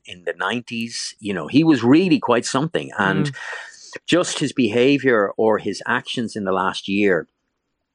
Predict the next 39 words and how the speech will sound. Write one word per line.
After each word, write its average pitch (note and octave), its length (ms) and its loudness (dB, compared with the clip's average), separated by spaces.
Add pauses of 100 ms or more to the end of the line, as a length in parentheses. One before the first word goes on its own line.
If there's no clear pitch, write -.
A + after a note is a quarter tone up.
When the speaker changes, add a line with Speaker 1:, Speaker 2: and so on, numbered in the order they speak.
(140)
Speaker 1:
um, F#2+ 360 0
have, F#2+ 520 -2
uh, E2+ 520 0
have, - 580 -6
I A2+ 160 0
think, G#2 300 -2
ruptured, G2 840 0
uh, F2 200 0
certainly D3+ 460 0 (420)
destroyed E3 500 2
his C#3 120 0
reputation G2 560 -2 (240)
and G#2 220 0
ruptured A#2+ 420 2
whatever G2 380 0
ties G2 400 0
he F2 80 -4
had E2 320 -6
to - 120 -8
American D#2+ 440 -8
golf. D#2 340 -4 (540)
Um, E2+ 480 0
yeah, A2 200 4
it's F#2 140 -4
been, C3+ 200 0
it's B2+ 240 -4
been D3+ 200 2
a B2+ 60 0
bad C#3 540 -4
run A2+ 200 0
of F#2+ 100 -8
events G2 680 -6
Speaker 2:
Yeah, C#3+ 180 -4
he D3 100 -4
Speaker 1:
for F3+ 200 2
Speaker 2:
may, G3 60 -2
Speaker 1:
him. D3 440 -2
It's D3+ 140 -2
Speaker 2:
yeah, C#3 120 -4